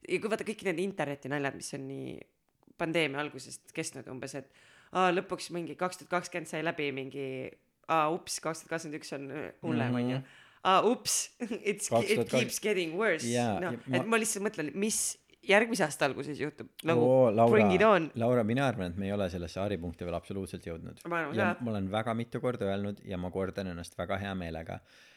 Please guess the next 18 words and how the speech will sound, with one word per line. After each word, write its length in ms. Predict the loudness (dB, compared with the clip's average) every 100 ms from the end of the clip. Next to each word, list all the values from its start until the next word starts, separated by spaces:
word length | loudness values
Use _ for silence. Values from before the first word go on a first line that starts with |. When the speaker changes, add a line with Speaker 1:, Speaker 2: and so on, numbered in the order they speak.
| _ -10
Speaker 2:
et 320 | -10 -10 _ _ _
kahe 180 | -4 -2
tuhande 260 | -2 -4
kahekümnes 520 | -4 -4 -4 -4 -4 -4
aasta 400 | -4 -4 -6 -6 _ _ _ _ _ _ _ _ _ _ _ -10
võib 140 | -6
olla 280 | -4 -4 -6 -8 _ _ _ _ _
kõige 300 | -4 -2 -2 -6 -10
normaalsem 480 | -6 -4 -2 -4 -4
aasta, 320 | -6 -8 -8
mis 220 | -6 -2
sellel 220 | 0 2 2
Speaker 1:
<laughs> 40 |
Speaker 2:
kümnendil, 480 | 2 2 0 -2 -4
äh, 560 | -6 -10 -6 -2 -2 -2 -4
on, 320 | -4 -4 -4 -6
on 160 | -4
olnud. 340 | -2 -2 -4